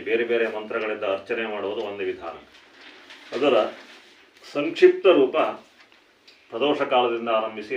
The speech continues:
ರಾತ್ರಿ ಮಾಡುವಂಥ ಈ ದೀಪ ನಮಸ್ಕಾರ. ಇಲ್ಲಿ ವಿಶೇಷ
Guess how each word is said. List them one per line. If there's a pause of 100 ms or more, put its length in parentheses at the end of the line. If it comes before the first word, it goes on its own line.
ರಾತ್ರಿ (380)
ಮಾಡುವಂಥ (380)
ಈ (1400)
ದೀಪ (120)
ನಮಸ್ಕಾರ. (840)
ಇಲ್ಲಿ
ವಿಶೇಷ